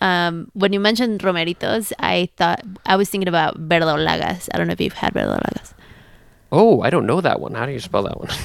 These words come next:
Speaker 1: It's V E R, D as in David,
Speaker 2: Uh-huh.
Speaker 1: O
Speaker 2: Uh-huh.
Speaker 1: L A G A.
Speaker 2: Uh-huh.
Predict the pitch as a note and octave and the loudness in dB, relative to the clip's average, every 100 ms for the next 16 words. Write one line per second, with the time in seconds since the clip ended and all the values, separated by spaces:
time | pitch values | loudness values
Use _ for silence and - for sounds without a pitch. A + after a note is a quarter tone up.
0 | - - - - - - G3 F3+ - - | -12 -14 -18 -18 0 6 6 6 -2 -6
1 | - - - - F#3 F3 F3+ G#3 B3 A#3 | -10 -16 -20 -8 -4 -2 2 4 2 0
2 | A#3+ - - F3+ E3 D3+ D#3 G#3+ C#4+ C4 | -2 -4 2 4 6 4 4 2 -2 -8
3 | - _ B3 - F#3 E3 F#3+ F#3+ G3+ G#3+ | -20 _ -18 -8 -6 -4 0 2 2 2
4 | G#3 F#3+ F3+ A#2 G#2 G2+ - - - - | 0 0 -2 0 0 0 -2 -10 -20 -20
5 | - F3 F3 G3+ G#3+ B3+ C4+ - _ _ | 0 2 4 4 2 0 -6 -20 _ _
6 | - - - F#2+ F#2+ F#2 - F#2 F#2 F#3 | -14 -6 -4 2 4 4 4 2 4 2
7 | G3+ F3+ F#3 E3 D#3+ F3+ E3+ - - - | 0 -2 0 0 0 -2 -4 -12 -20 -8
8 | - - | -2 2